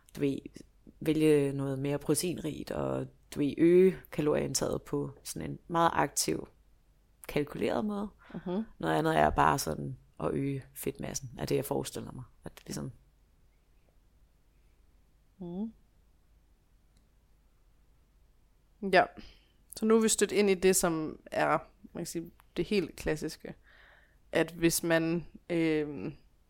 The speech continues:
Speaker 2: hvis man gør det halvt,
Speaker 1: Mm.
Speaker 2: eller sådan lige har bremsen i, så tager det meget længere tid, eller det kan backfire.
Speaker 1: Mm.
Speaker 2: Og hvis man gør det helt, så vil det vække alt det, som siger,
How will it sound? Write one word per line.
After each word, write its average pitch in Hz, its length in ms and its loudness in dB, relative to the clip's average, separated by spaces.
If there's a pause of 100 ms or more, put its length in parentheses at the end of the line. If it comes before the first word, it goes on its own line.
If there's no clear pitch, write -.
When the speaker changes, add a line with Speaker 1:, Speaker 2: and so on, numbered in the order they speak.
(160)
Speaker 2:
hvis - 180 -6
man 175 140 -2
gør 185 200 8
det 196 100 4
halvt, - 520 2 (380)
Speaker 1:
Mm. 165 180 -2
Speaker 2:
eller 175 200 0
sådan 180 180 -4
lige 190 80 0
har 190 60 2
bremsen 180 500 -4
i, - 320 -10 (580)
så - 180 -2
tager 180 200 4
det 160 100 -2
meget 147 160 -2
længere 214 240 2
tid, 202 280 0
eller 170 180 0
det 165 160 -6
kan 170 100 -6
backfire. - 540 -8 (280)
Speaker 1:
Mm. 147 300 -10 (640)
Speaker 2:
Og 180 160 4
hvis 170 280 2
man 160 440 -2
gør 165 180 0
det 156 240 -4
helt, 214 500 0 (360)
så - 200 0
vil 175 140 0
det 160 120 -6
vække 160 400 0 (600)
alt 214 240 8
det, 180 140 2
som 180 160 -6
siger, 170 380 -2